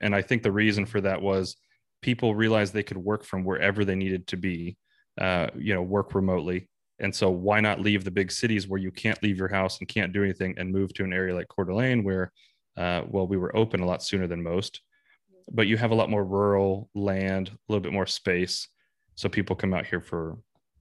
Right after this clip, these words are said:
for a little bit more freedom. Um, but like I said, I'm, I'm torn because I'm in the business of growth,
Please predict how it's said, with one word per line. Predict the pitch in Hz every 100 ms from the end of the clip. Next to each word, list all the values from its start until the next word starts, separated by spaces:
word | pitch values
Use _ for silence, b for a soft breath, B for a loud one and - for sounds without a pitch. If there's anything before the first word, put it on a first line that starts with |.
| _
for | - 101
a |
little | 92
bit | 87
more | 80
freedom. | - - 107 92 80 85 b b b b b b b b b _ -
Um, | 113 107 104 104 101 98 B B _ _ _ _ _ _ _ _ _ _ _
but | 113 117
like | 123
I | 120
said, | 113 117
I'm, | 113
I'm | 107 107
torn | - - 143 131 113 117
because | 110 110 110 104
I'm | 101
in | 104
the | 95
business | 101 101 95
of | 95 90
growth, | 104 98 107 -